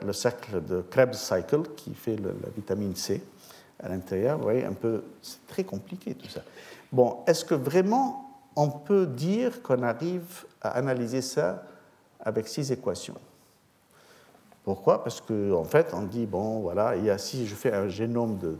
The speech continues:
douze, douze gènes seulement, il y a l'interaction entre tous ces, ces gènes que vous voyez là, qui produit donc la métabolite qu'on veut trouver ici. Et la manière dont on le fait, on a des kinetic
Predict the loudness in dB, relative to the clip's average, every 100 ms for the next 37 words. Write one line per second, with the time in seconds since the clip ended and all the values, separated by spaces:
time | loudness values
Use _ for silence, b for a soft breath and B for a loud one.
0 | -6 -4 -2 0 -2 -6 -10 -6 -2 -2
1 | 0 2 2 0 -4 -2 0 0 -2 B
2 | B B B 0 4 6 4 4 2 2
3 | 0 -6 -4 -2 -4 -8 -14 -10 -8 -6
4 | -6 -6 -6 -4 -2 0 -2 -4 -6 -4
5 | 0 2 2 4 4 2 B B B B
6 | -6 -4 0 2 2 0 4 4 4 0
7 | 0 0 2 2 2 -4 -4 -6 -6 -6
8 | -8 -8 -4 -4 -6 -8 -10 -12 B B
9 | B B B _ _ 6 8 6 4 4
10 | 4 4 6 6 6 4 0 4 4 4
11 | 2 0 0 0 2 -2